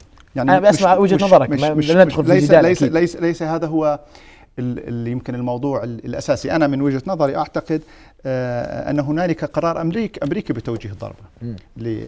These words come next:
Speaker 1: آه، لسوريا، لكن قبل ذلك يجب أن نسأل أنفسنا لماذا؟ هذا السؤال المهم.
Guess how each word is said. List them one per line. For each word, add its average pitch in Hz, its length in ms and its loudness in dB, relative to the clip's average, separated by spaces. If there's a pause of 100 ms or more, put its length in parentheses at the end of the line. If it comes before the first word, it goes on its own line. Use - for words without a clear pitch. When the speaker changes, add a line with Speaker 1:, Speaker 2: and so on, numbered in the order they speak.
Speaker 1:
آه، 113 200 -12
لسوريا، 113 440 -10
لكن 131 340 -2 (260)
قبل 135 220 0
ذلك 147 340 -4
يجب 123 220 -10
أن 127 140 -8
نسأل 131 240 -10
أنفسنا 131 460 -12 (140)
لماذا؟ 139 400 -6 (460)
هذا 135 160 0
السؤال 113 320 -10
المهم. 95 220 -16